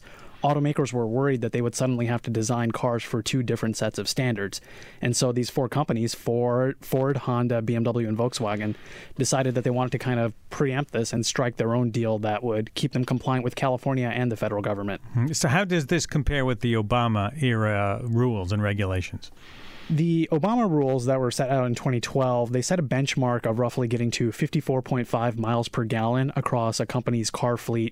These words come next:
Speaker 1: by twenty twenty-five. They gave the car companies a few different ways to comply with this as well, um, including selling electric cars. But car companies were saying that they weren't selling enough of these E Vs or these more fuel-efficient vehicles. Americans tend to prefer larger cars.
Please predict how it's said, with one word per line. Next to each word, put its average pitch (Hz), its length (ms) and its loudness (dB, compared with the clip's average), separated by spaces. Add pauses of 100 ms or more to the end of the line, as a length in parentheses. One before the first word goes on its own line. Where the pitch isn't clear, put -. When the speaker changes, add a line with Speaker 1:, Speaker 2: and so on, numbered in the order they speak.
Speaker 1:
by 117 220 0
twenty 113 460 -2
twenty-five. 107 800 -2 (360)
They 131 220 2
gave 156 280 0
the 160 100 2
car 151 200 0
companies 143 380 0
a 123 160 2
few - 180 -2
different 135 240 0
ways 127 140 0
to 131 80 -2
comply 120 380 0
with 156 160 0
this 208 260 0
as 120 100 0
well, 143 400 2
um, 120 240 0
including 120 400 0
selling 123 340 0
electric 113 360 -2
cars. 113 380 -2
But 117 180 0
car 143 220 0
companies 135 360 0
were 120 120 0
saying 120 240 0
that 113 160 -2
they 117 80 0
weren't 120 280 -2
selling 123 300 0
enough 117 240 0
of 117 140 -2
these 107 280 -2 (360)
E 143 180 0
Vs 117 480 0
or 120 240 2
these 110 240 -2
more 117 160 2
fuel-efficient 120 560 -2
vehicles. 113 400 -2
Americans 113 380 -2
tend 117 160 -2
to 110 80 -4
prefer 110 300 -2
larger 104 340 -2
cars. 113 420 -2